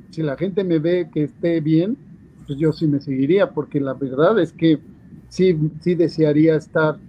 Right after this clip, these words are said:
participando todavía otros tres años en este proceso, este, de transformación. Yo en lo personal me, eh, tengo unas iniciativas que he desarrollado que, que,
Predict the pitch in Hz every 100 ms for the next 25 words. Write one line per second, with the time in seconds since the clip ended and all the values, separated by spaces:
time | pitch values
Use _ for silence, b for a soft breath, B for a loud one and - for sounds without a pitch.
0 | - - - 170 151 147 - 143 165 160
1 | 151 151 - - 165 160 151 151 151 151
2 | 170 165 - 151 160 151 160 156 160 196
3 | 175 - 151 151 156 - 151 - 147 139
4 | 165 143 165 147 139 135 - - - -
5 | - - 156 - 156 156 147 143 139 156
6 | 147 135 160 202 165 - - - - -
7 | - 143 180 185 165 165 165 151 165 175
8 | 202 190 170 165 151 143 - 175 175 175
9 | 147 135 - - 165 160 175 165 160 156
10 | 160 160 196 185 151 - - 143 131 -
11 | - - - - 165 165 165 170 165 170
12 | 175 175 175 196 - 160 151 147 - -
13 | - - - 165 156 156